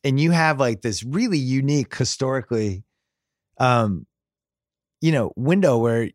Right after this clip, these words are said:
you can turn this guy into all these young players and picks that you know is gonna leave. You have to do it. You can't risk not doing it.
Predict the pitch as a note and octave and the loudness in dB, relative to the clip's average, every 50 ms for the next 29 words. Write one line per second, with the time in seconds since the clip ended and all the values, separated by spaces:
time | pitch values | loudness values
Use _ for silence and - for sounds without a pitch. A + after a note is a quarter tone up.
0 | _ - C3+ C#3+ D3 D3 - E3+ C#3+ - - - - D#3 E3+ E3+ D3 B2+ A2 - | _ -4 -2 -2 -2 0 0 -2 -2 -2 -2 -2 0 2 2 2 0 -2 -2 -2
1 | - A2 A2+ A#2 A2+ G2+ - A2+ A2 - - - B2 C3 C#3+ C#3 B2+ B2+ A#2+ G#2+ | -4 -4 -2 -2 -4 -4 -4 -4 -6 -4 -2 -2 0 0 0 0 2 0 0 0
2 | G2+ A#2 A#2 A#2+ A2+ - - B2 A#2+ A#2 G#2+ F#2+ G#2 F#2 - - C#3+ C#3 G2+ E2+ | 0 -2 -2 -2 -4 -2 -2 -2 0 0 -2 -2 -4 -6 -4 -2 0 0 0 -2
3 | - - - - - - - _ _ - B2+ A#2 A#2 A#2 B2+ B2+ C3 C3 C#3 C3 | -6 -10 -10 -8 -8 -10 -10 _ _ -2 -2 0 0 0 0 2 2 2 2 2
4 | B2 A2 F#2+ A#2 G#2 G2+ G2+ A2+ B2 A#2 F#2+ D2+ D#2+ E2 - - - _ _ _ | 0 -2 -2 -4 -2 -2 -2 0 0 0 0 -2 -4 -8 -10 -18 -20 _ _ _
5 | _ _ _ _ _ _ - D3 D3 D3+ D3+ G3 G#3+ - - D#3 D3 F#3 G#3 E3+ | _ _ _ _ _ _ -4 -2 -2 0 2 0 0 0 -2 -2 0 2 2 2
6 | G2 - - G2+ A#2+ C#3 - - F3 E3+ - D#2 A#2+ D3+ D#3+ D#3 - - C3+ D3 | 0 -2 -4 -4 -4 -4 -2 -2 -4 -2 -4 -4 -2 -2 -2 -2 -2 -2 -2 -2
7 | E3 B2 G#2 A2+ G#2 G#2 G#2 G2+ G2 G2 - | -2 -2 -2 -2 -2 0 0 0 -2 -4 -6